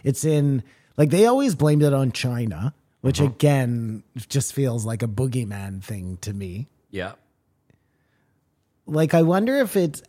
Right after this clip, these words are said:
Speaker 1: at all in the U S's best interest to, um, spike the stuff that's coming in. Like, imagine that the cartel were sending it up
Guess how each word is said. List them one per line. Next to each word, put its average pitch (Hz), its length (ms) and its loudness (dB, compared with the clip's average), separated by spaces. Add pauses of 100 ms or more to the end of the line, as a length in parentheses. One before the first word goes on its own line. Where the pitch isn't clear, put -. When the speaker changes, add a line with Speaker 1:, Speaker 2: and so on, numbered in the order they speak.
(120)
Speaker 1:
at 139 180 -2
all 135 380 0
in 135 180 0
the 127 100 2
U 127 220 0
S's 113 480 -6
best 104 360 -8
interest 92 720 -14 (560)
to, 98 440 -10
um, 87 560 -16 (1200)
spike - 680 -10
the 110 100 -12
stuff - 340 -12
that's 107 300 -14
coming 98 340 -8
in. 90 360 -14 (560)
Like, 147 160 -2
imagine 175 480 0
that 185 140 0
the 170 80 -6
cartel 139 520 -2
were 139 180 -2
sending 123 480 -6
it 110 100 -10
up 104 260 -12